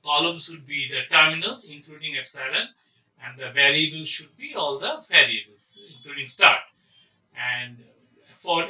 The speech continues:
every variable and terminal, there should be one and only rule. There may be some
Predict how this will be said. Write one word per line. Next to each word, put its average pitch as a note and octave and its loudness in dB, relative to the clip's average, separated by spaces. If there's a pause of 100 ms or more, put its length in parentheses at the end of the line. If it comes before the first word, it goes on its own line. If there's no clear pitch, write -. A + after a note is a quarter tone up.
every G3+ 2 (1160)
variable F#3+ 6
and F3 -4
terminal, F3 2
there D#3 2
should F3 -6
be F3+ -10
one E3+ -2
and F3 -6
only G3 -6
rule. - -12 (260)
There A3 8
may A3+ 4
be A#3 -4
some G3+ -2